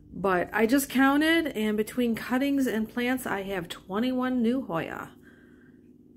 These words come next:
All right. Okay, Natalie back here at Natalie's Hoya Haven, and this is the last part of my video,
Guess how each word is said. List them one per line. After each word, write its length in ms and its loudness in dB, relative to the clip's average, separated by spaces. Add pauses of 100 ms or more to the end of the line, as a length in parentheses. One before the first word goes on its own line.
(220)
All 220 -4
right. 320 0 (2000)
Okay, 540 12
Natalie 340 12
back 240 12
here 180 12
at 340 12
Natalie's 440 12
Hoya 240 12
Haven, 560 12
and 380 12
this 260 10
is 340 12
the 120 10
last 640 12
part 420 12
of 240 12
my 320 12
video, 800 12